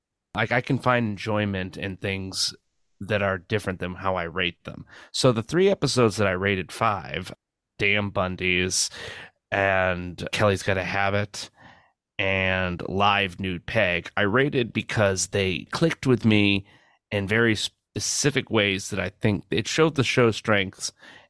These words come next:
in ways that are not really shown as much as they could be in this season. Um, Live Nude Peg, it is going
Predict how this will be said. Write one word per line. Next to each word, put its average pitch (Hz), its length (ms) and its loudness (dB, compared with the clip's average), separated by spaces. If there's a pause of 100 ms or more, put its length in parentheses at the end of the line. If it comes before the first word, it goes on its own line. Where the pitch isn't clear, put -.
in 98 240 0
ways 92 580 0
that 95 680 0 (280)
are 104 120 2
not 104 280 0
really 101 260 0
shown 90 640 0 (1300)
as 101 140 0
much 110 200 4
as 95 80 0
they 98 100 0
could - 280 -4
be 82 220 0
in 82 120 -4
this 82 160 0
season. - 600 -2 (440)
Um, 90 380 0
Live 104 440 2
Nude 107 220 4
Peg, 123 440 4 (540)
it 110 300 4
is 101 440 2
going 120 680 6